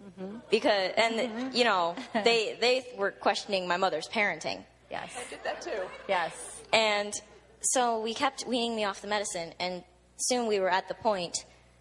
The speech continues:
Speaker 2: where I was taking the least amount possible. And they did a final test, and I stand here before you, four years later, seizure-free.
Speaker 1: Yes. Yes.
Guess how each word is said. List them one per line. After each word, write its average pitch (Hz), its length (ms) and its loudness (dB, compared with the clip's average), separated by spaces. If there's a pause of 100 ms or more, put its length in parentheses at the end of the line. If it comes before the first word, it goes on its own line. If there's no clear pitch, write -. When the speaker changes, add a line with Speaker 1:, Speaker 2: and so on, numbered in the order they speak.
(300)
Speaker 2:
where 180 380 2
I 190 100 4
was 190 160 -2
taking 185 260 -4
the 165 80 -2
least 220 320 -2
amount 196 240 -2
possible. - 500 -6 (480)
And 196 120 0
they 196 100 2
did 196 160 0
a 175 60 0
final 226 360 0
test, - 640 -4 (840)
and 175 440 -2 (640)
I 202 100 4
stand 220 320 2
here 226 120 0
before 214 340 2
you, 175 320 -2 (120)
four 202 220 4
years 208 280 -2
later, 160 440 0 (520)
seizure-free. 180 680 -2 (140)
Speaker 1:
Yes. 403 140 -2 (960)
Yes. 740 140 4